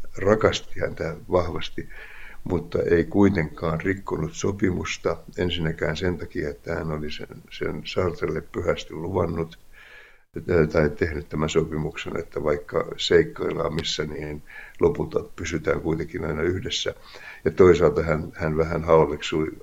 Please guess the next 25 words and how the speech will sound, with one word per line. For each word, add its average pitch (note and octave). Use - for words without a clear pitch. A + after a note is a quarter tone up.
koko E2
avioliittoinstituutiota. D#2
Hän D2+
kirjoittaa D#2
jossakin, -
että -
Avioliitto D2+
on D2+
kahden D#2+
heikon D#2
ihmisen D2+
salaliitto, D2+
jossa -
he D2
yhdistävät D#2+
omat D2
heikkoutensa D#2
kestääkseen E2
elämän. D2
Sen D2+
pitäisi C#2+
olla C#2+
kahden D2+
vahvan D2+
ihmisen -